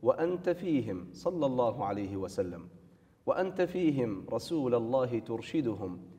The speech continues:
للصالحات تنير الدرب للأمم. جزاك ربي يا خير الأنام هدى، وسرك الله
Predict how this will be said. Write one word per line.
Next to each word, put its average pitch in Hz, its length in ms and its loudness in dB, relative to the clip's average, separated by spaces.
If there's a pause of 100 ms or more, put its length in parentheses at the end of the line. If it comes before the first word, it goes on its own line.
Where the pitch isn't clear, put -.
(320)
للصالحات 127 920 0
تنير 123 580 -2
الدرب 107 420 0
للأمم. 98 760 -2 (720)
جزاك 156 420 6
ربي 151 480 4
يا 135 180 6
خير 131 400 2
الأنام 127 540 0
هدى، 110 420 0 (500)
وسرك 117 520 -2
الله 107 560 2